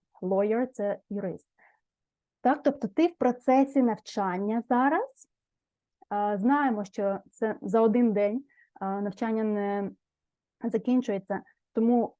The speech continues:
як правило, скільки, п'ять-шість років треба навчатися, щоб стати юристом. Так, тобто людина,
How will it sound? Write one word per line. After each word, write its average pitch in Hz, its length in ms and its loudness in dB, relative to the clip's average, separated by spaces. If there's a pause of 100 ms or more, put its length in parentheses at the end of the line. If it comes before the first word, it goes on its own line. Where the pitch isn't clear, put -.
(200)
як - 260 -4
правило, 202 240 0
скільки, 190 280 -14
п'ять-шість 277 600 0
років 220 260 -2
треба 185 260 -6
навчатися, 190 580 -8
щоб 185 160 -12
стати 196 320 -6
юристом. 190 480 -6 (360)
Так, 285 220 -2
тобто 226 240 -4
людина, 254 680 2